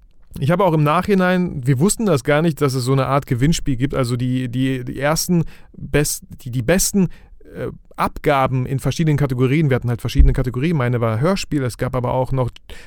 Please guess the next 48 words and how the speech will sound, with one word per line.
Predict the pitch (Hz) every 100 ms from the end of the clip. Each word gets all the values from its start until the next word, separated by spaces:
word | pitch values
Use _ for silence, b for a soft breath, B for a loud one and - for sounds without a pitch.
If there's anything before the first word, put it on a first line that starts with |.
| -
äh, | 123
Reportagen | 123 123 120 117 131 139 135 139 156 147 147 143
und, | 127 117 117 -
äh, | 120
Musikproduktionen | 120 131 139 143 208 - 180 165 - 170 165
und | 156 147
sowas. | 151 147 139 B B B
Und | - 127 123
da | 135
habe | 147
ich |
auch | 143 127
gewonnen. | 123 185 226 185
Das | 135 -
heißt, | 135 131 -
wir | 123
haben | 123 127
auch | 123
einen | 117
Workshop | 123 170 - 175
gewonnen. | - 139 156 160 151 B B -
Wir | 127 135 143
alle | 143 143 -
aus, | 131 -
der | - - - 139 123
Erste | 139 143 139
aus | 131
jeder | 139 135
Kategorie. | 127 131 127 123 135 131 B -
Und | 123 120
ich | 117
weiß | 127
nicht | 131
mehr, | 123 113 104
wo | 120
die | 120
Stadt | - 117
liegt. | 117 107
Ich | 110
bin | 120
in, | 117 117
in | - 127
Geografie | 127 131 123 123 139
bin | 131
ich | 127
eine | 127
absolute | - - 139 127
Null. | 131 135 160